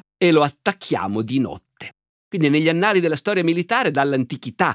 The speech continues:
fino a Napoleone e oltre, questa idea dell'attacco di sorpresa notturno ogni tanto c'è. Finiscono quasi sempre malissimo, perché non si vede niente, gli attaccanti si perdono, non sanno più dove devono andare, è una pessima idea di solito. Se sei molto bravo, una volta lo puoi anche azzeccare, ecco.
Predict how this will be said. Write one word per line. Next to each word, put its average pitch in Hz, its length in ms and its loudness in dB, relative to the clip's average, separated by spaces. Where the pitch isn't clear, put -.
fino 160 360 0
a 127 80 2
Napoleone 139 760 2
e 160 60 4
oltre, 170 540 0
questa 143 320 2
idea 156 340 4
dell'attacco 139 560 -2
di 131 80 -4
sorpresa 143 400 0
notturno 160 520 0
ogni 117 260 0
tanto 185 480 -4
c'è. 170 260 -4
Finiscono 196 440 2
quasi 233 240 0
sempre 190 280 0
malissimo, 147 520 -4
perché 139 160 0
non 151 140 2
si 147 100 0
vede 151 180 2
niente, 127 440 0
gli 120 80 0
attaccanti 131 420 -4
si - 140 -4
perdono, 110 460 -4
non 120 120 -2
sanno 123 220 -2
più 139 100 -4
dove 127 180 0
devono 120 240 0
andare, 110 800 -2
è 139 80 0
una 147 180 2
pessima 185 520 0
idea 110 360 0
di 95 120 -6
solito. 90 500 -8
Se - 180 0
sei 262 260 4
molto 214 360 4
bravo, 180 460 4
una 185 180 6
volta 151 320 2
lo 143 100 2
puoi 113 180 0
anche 107 220 -2
azzeccare, 98 680 -2
ecco. 98 240 -6